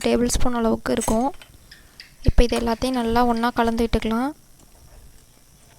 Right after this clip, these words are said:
இப்போ இது கூடவே நான் கொஞ்சமா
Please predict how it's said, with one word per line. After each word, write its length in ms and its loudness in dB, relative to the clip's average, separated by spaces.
இப்போ 180 6
இது 180 2
கூடவே 360 2
நான் 180 -4
கொஞ்சமா 360 2